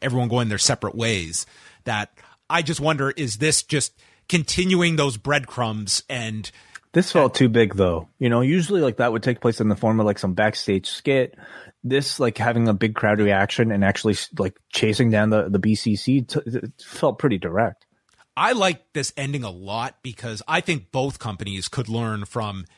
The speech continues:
Speaker 1: having more of these cliffhangers at the end of the show that you wanna tune in next week to see where this goes.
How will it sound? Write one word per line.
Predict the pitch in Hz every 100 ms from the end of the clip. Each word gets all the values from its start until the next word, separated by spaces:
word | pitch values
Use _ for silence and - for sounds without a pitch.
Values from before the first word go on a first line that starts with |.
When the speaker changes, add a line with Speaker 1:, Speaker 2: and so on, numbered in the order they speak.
| -
Speaker 1:
having | 147 147 143 143
more | 135 143
of | 135
these | 120 -
cliffhangers | - 123 - 135 135 135 135 -
at | 135
the | 117
end | 127 131
of | 104
the |
show | 113 139 120 123 143 -
that | 135 123
you | 156
wanna | 143 165 170
tune | - 165
in | 147
next | 127 - -
week | 110
to | -
see | - 123
where | 101 117 117
this | 110
goes. | - 104 92 71 -